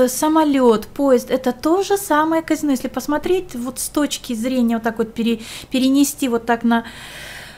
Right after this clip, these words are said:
эм, на вот понятие, как казино, то есть можно сказать, что, что на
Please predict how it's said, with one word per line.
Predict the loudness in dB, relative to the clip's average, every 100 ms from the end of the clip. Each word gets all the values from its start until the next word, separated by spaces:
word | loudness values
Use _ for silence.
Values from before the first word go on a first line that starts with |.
| -20 -12 2
эм, | 6 8 8 6 6 2 -2 -8 -8 -2
на | 2 4
вот | 4 2 2
понятие, | 6 8 10 8 6 2
как | 2 0
казино, | 0 0 0
то | 4 4
есть | 4
можно | 2 2 0
сказать, | 0 -2 -2
что, | -2 -6
что | -6 -4 0 2
на | 4 4 4 2